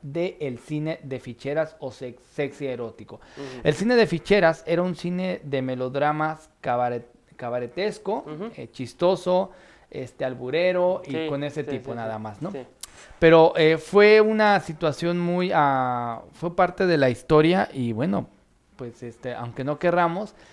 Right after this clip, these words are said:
Speaker 1: este, la verdad es que mantuvo el cine mexicano, al menos en, en el, ¿cómo se llama? En el, en el mapa, ¿no? Ahí estaba.
Speaker 2: Sí, claro, por supuesto. No, y también se ha vuelto pa-, de, em, referci-,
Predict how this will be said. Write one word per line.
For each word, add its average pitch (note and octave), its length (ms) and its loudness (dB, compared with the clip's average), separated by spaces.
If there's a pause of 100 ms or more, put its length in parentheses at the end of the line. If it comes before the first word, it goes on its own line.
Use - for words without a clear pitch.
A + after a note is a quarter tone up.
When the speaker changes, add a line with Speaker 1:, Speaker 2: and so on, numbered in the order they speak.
(340)
Speaker 1:
este, B2+ 580 -6
la C3+ 180 2
verdad C3 260 2
es D3+ 120 -8
que F3 100 -2
mantuvo D3+ 760 2
el D3 160 2
cine D3 300 -4
mexicano, C#3 760 -2
al D3 120 2
menos C#3 400 -4
en, D3+ 160 -4
en B2+ 340 -8
el, A#2 160 -10
¿cómo C#3+ 260 -8
se C3+ 160 -10
llama? B2+ 380 -6
En C3 180 -10
el, A#2+ 240 -10
en B2+ 180 -6
el B2+ 140 -6
mapa, B2 360 -4
¿no? C3+ 100 -6
Ahí E3+ 160 -2
estaba. B2+ 320 -6
Speaker 2:
Sí, D#3+ 260 -4
claro, C3+ 320 -8
por B2 140 -18
supuesto. C#3 420 -12 (320)
No, D4+ 100 -6
y A3 80 -6
también G#3+ 280 -4
se A#3 60 -4
ha - 20 0
vuelto G#3+ 540 -2 (100)
pa-, C#3 80 -8
de, C3 460 -8
em, C3 420 -12
referci-, D3 520 -10